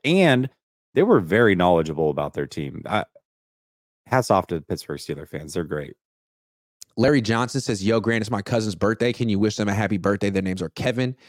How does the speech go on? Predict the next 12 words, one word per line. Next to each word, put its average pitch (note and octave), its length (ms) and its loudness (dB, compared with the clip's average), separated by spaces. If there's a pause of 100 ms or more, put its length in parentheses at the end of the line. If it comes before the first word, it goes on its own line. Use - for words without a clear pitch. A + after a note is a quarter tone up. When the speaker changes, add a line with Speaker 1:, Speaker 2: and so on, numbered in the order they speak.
(200)
Speaker 2:
and F#2+ 200 -6
Adriel. A2 580 2 (160)
They're - 140 -2
both A2 280 -2 (200)
brothers, C#3+ 400 2
and A2+ 100 2
ironically, G#2+ 400 0
they G2 140 0
share F#2+ 240 -2
birthdays. E2+ 560 -4 (600)
Happy F#2+ 200 -8
birthday, F2+ 540 -2